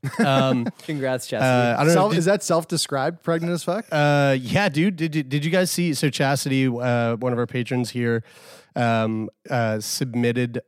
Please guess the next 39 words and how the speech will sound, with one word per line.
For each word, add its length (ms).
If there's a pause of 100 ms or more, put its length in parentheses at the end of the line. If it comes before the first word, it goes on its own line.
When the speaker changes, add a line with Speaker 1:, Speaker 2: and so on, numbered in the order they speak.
Speaker 1:
a 100
picture 520
of 120
her, 500 (100)
um, 400 (160)
Halloween 400
costume. 480 (100)
Speaker 2:
It's 220
just 140
Speaker 1:
Did 140
you 80
Speaker 2:
so 100
Speaker 1:
see 80
it? 200 (600)
Speaker 2:
Uh, 340
Speaker 1:
On 140
Discord? 480 (260)
Speaker 2:
I 80
did, 320
yeah, 280
yeah. 140
Speaker 1:
Oh 120
my 140
God, 240
it 60
was 120
Speaker 2:
Yeah. 40 (180)
Speaker 1:
so 320
amazing. 460 (380)
She 300
went 220
on, 160
and 180
she 100
went 120
as 80
a 40
full 240
moon, 380